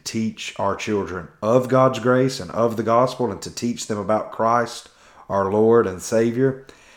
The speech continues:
And it is God's grace that allows those things to sink into their hearts and to draw them to salvation and to strengthen them and mature them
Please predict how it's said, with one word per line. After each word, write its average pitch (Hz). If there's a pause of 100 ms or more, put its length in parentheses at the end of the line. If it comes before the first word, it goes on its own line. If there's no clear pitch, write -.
(240)
And 110
it 120
is 104
God's 113
grace 113
that 104
allows 110
those 110
things 110
to 101
sink 139
into 123
their 101
hearts 104 (320)
and 98
to 98
draw 120
them 117
to 101
salvation 95
and 87
to 87
strengthen 117
them 101
and 92
mature 113
them 98